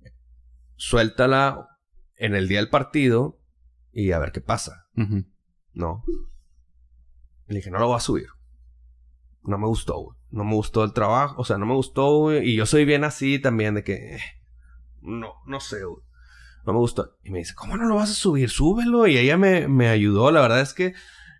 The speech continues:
Speaker 1: he tenido la buena suerte, y no sé por qué, güey, la verdad no, no lo merezco, de, de estar,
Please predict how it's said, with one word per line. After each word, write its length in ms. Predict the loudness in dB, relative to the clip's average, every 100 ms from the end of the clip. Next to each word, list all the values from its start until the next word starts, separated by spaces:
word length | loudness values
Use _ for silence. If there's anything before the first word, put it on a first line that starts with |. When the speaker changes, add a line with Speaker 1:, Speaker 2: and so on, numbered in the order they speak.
| -6
Speaker 1:
he 140 | -2
tenido 680 | 0 0 2 2 2 0 0
la 200 | 0 0
buena 240 | 0 -2
suerte, 460 | -2 2 2 0 -4
y 240 | -2 -2
no 120 | -2
sé 140 | -2 -4
por 260 | -2 -4 -2
qué, 180 | -2
güey, 180 | 2 2
la 140 | 2 0
verdad 220 | 0 0
no, 180 | -2 -4
no 200 | -2 0
lo 80 |
merezco, 320 | 0 -2 -2 -6
de, 140 | -6
de 140 | -8
estar, 420 | -6 -2 -2 -2